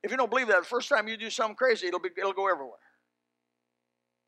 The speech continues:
But if you start giving testimony, "That old boy reads his Bible every year. That old boy's passing tracts out. That old boy's doing the right thing. That old boy's at church every time there's something. That old boy's t-,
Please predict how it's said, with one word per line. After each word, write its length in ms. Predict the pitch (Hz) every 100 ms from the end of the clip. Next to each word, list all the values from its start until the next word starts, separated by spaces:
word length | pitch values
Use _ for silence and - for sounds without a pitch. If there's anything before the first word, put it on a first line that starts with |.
| _ _ _ _ _ _ _ _ _ _ _ _ _
But 100 | -
if 60 | 135
you 120 | 196
start 300 | - 220 175
giving 180 | 180 165
testimony, 440 | 190 196 - 165
"That 200 | 156 208
old 160 | 247 156
boy 160 | 156 165
reads 300 | 160 180 -
his 120 | -
Bible 340 | 190 220 170
every 180 | 180 185
year. 100 | 220
That 160 | 170 262
old 140 | 240
boy's 220 | 175 165
passing 380 | - 175 175 147
tracts 360 | 131 226 202 -
out. 180 | 151 160
That 140 | 269
old 160 | 247 165
boy's 220 | 180 170
doing 240 | 190 196
the 60 | 175
right 220 | 180 190
thing. 200 | 226 233
That 100 | 208
old 120 | 226
boy's 200 | 190 202
at 80 | 156
church 260 | - 233 214
every 120 | 196
time 200 | 196 196
there's 240 | 175 277 233
something. 180 | 190 -
That 140 | 151
old 180 | 311 220
boy's 280 | 220 202 -
t-, 180 | -